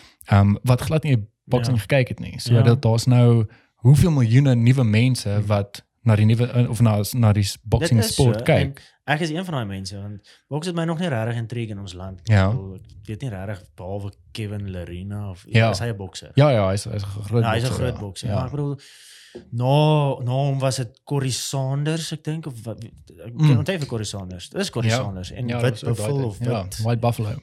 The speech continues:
Speaker 2: Yes.
Speaker 1: Ja.
Speaker 2: Dis was, was ons boks, maar dis nie regtig massive,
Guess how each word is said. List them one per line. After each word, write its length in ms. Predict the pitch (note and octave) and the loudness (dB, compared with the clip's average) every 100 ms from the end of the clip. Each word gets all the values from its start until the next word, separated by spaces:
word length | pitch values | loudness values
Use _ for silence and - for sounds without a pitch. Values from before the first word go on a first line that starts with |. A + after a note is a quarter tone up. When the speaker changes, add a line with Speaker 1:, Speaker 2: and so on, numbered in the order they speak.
| - | -14
Speaker 2:
Yes. 460 | A2+ A#2+ F2+ - - _ | -6 -6 -6 -10 -18 _
Speaker 1:
Ja. 180 | B2 C3 - _ | -8 -8 -12 _
Speaker 2:
Dis 160 | E3 F3+ | -8 -4
was, 180 | G#3 D#3 | -6 -6
was 400 | B2+ C3+ C3 B2+ | -8 -6 -4 -6
ons 140 | C#3 B2+ | -8 -8
boks, 160 | B2 | -8
maar 220 | C#3 C3 | -8 -8
dis 180 | A#2+ C#3 | -8 -8
nie 100 | G#3 | -6
regtig 320 | C3+ A2 B2+ | -4 -2 -4
massive, 640 | G2+ F#2+ G#2+ A#2+ - - | -6 -8 -8 -8 -12 -16